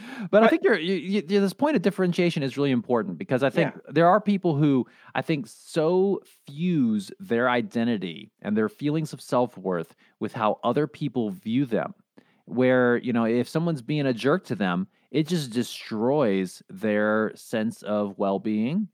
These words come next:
Speaker 2: It destroys their sense of who they are. And, uh, you know, the, we're all, people are all, throughout our lives are going to, at various points, disappoint us.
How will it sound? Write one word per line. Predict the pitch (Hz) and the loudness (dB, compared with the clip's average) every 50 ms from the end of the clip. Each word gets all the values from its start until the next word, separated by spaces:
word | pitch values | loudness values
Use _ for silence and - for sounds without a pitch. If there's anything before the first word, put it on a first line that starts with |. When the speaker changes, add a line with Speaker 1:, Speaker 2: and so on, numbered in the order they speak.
| _ - | _ -8
Speaker 2:
It | 104 98 | -6 -6
destroys | 101 95 - - 107 104 101 101 92 | -6 -8 -8 -4 -2 0 0 0 -2
their | - 98 92 | -4 -8 -6
sense | - 110 101 87 - | -6 -6 -8 -8 -8
of | 92 - | -12 -8
who | - 107 | -8 -6
they | 92 95 87 87 | -4 -4 -4 -2
are. | 85 85 87 87 90 92 - _ _ _ _ _ _ _ - | -2 -2 -2 -2 -4 -4 -8 _ _ _ _ _ _ _ -6
And, | 101 107 107 104 104 104 101 101 98 - - - | -4 -2 0 0 0 0 0 0 -2 -4 -6 -8
uh, | 87 107 104 98 95 90 - - | -6 -4 -2 -2 -2 -4 -6 -6
you | - 127 120 | -6 -4 -4
know, | 120 107 - _ | -4 -4 -6 _
the, | - 127 - _ _ _ _ - | -12 -12 -12 _ _ _ _ -8
we're | - 156 185 190 | -2 0 0 0
all, | - - 165 160 226 - | 0 0 0 2 0 0
people | - - - 202 226 - 254 220 | 0 0 0 0 0 0 2 2
are | 190 170 143 | 4 2 2
all, | - - - - 135 - - | 0 -2 -4 -4 -4 -4 -2
throughout | - 156 160 165 165 | 0 2 2 4 4
our | 160 147 131 | 4 4 4
lives | 120 120 123 127 117 104 92 85 | 2 2 2 2 2 0 -2 -2
are | 82 101 | -6 -8
going | - - 113 117 120 120 | -6 -4 -2 -2 -2 -2
to, | - - 117 110 104 101 - | -2 -2 -2 0 0 0 0
at | 101 104 90 | -2 -4 -2
various | 107 107 110 117 117 110 - | -2 -2 0 0 -2 -4 -6
points, | _ - 123 113 104 92 - | _ -4 -2 -2 -2 -4 -6
disappoint | 101 117 113 - - - - - 110 107 104 101 - | -6 -6 -6 -6 -6 -10 -8 -4 -2 -2 -2 -2 -4
us. | 90 80 - - - - - | -8 -8 -8 -12 -18 -20 -20